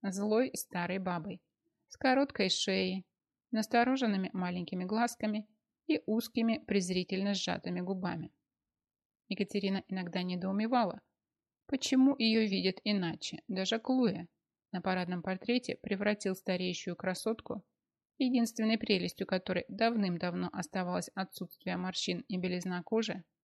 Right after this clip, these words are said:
в истинную красавицу с длинной шеей и большими глазами. Но глаза у Дианы никогда не были большими, а шея длинной. И морщин у неё – нет только потому, что черты лица всегда неподвижны.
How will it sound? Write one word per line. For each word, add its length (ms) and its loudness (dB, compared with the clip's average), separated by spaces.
в 60 -2
истинную 500 6
красавицу 680 2
с 40 0
длинной 380 0
шеей 380 2
и 220 -2
большими 500 -2
глазами. 600 -6
Но 300 -2
глаза 400 2
у 60 6
Дианы 420 -4
никогда 520 4
не 200 0
были 160 0
большими, 640 -2
а 120 -2
шея 320 0
длинной. 520 -6
И 120 2
морщин 540 0
у 60 0
неё – 360 0
нет 300 0
только 280 2
потому, 460 0
что 180 0
черты 360 -2
лица 420 0
всегда 360 -4
неподвижны. 760 0